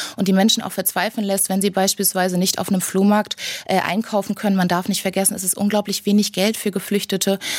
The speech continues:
Und wenn sie dann, äh, in die, äh, doch teuren Supermarktketten einkaufen müssen, ist es ein Instrument, was natürlich nochmal für mehr Armut,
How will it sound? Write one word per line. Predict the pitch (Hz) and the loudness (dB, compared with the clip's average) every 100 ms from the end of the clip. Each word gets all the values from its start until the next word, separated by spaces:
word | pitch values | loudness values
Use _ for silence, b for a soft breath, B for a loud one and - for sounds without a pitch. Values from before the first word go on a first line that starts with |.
| B | B
Und | 196 | 2
wenn | 185 | 4
sie | 185 | 4
dann, | 180 185 202 | 2 2 0
äh, | - 180 | 0 0
in | 180 180 | 0 0
die, | 180 180 | 2 2
äh, | - 170 | 0 -2
doch | 196 - | -4 -2
teuren | 202 196 190 | 0 0 0
Supermarktketten | 214 247 190 185 - 190 190 | 0 0 0 0 -4 -4 -2
einkaufen | - 190 - 190 190 | 0 -2 -2 -2 2
müssen, | 185 - 180 B B B | 2 2 -2 B B B
ist | 185 | 0
es | 180 | 0
ein | 190 | 0
Instrument, | 180 - 180 165 175 - | -2 -2 -4 -4 -2 -2
was | 180 | -2
natürlich | 175 - 180 175 | -2 -2 -2 0
nochmal | 170 180 170 B B | 0 2 0 B B
für | - | 0
mehr | 175 165 175 | 2 2 0
Armut, | 170 185 | -2 0